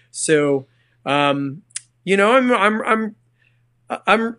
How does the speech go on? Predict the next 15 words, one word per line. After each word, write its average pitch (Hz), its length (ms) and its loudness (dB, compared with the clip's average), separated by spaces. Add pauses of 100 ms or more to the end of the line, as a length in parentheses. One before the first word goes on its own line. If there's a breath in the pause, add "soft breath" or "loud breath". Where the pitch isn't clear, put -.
(120)
I 202 140 2
have 233 280 2
both 220 260 2
of 196 120 -6
these 208 240 -4
teams 202 500 -2
in 175 240 -2
the 165 160 2
whiskey 175 420 -2
bet 175 300 2
here. 180 460 -2 (340)
Uh, 151 340 2
I 160 120 2
do 190 420 -2 (260)
think 175 300 -2